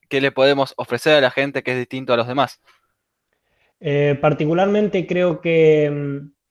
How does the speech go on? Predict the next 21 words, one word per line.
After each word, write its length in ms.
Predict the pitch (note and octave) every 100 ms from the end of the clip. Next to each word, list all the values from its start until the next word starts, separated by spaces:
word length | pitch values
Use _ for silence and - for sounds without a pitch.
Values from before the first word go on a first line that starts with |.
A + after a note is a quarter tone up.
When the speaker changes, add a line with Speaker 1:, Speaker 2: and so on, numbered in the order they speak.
| _ _ _
Speaker 2:
si 140 | - C#3
bien 500 | D#3+ D#3+ D3+ - _ _ _ _ _
hay 920 | C#3 C#3 C#3 C3 B2+ B2 A#2+ A#2 A2 G#2+ - C3+ _ _ _
grandes 480 | C#3+ D#3 D#3+ D3
analistas 520 | D3 D3+ E3 D#3+ C#3+ C#3
a 60 |
lo 60 | C3
largo 280 | C#3 C3+ B2
de 340 | A#2+ A2+ A2
lo 160 | A2 A2
que 140 | A#2+
es 120 | B2+
este 380 | B2 - A#2 G#2+
deporte 400 | A2 G#2 B2 A#2+
rey, 200 | B2+ D3
como 200 | C3+ A2+ A2
lo 460 | G#2+ G#2 G2+ G#2+ A#2+
dijiste 360 | A2 C3+ A#2+
en 40 | A#2+
nuestra 180 | A2
presentación, 640 | A2 G#2 A2+ G#2+ D#3+ E3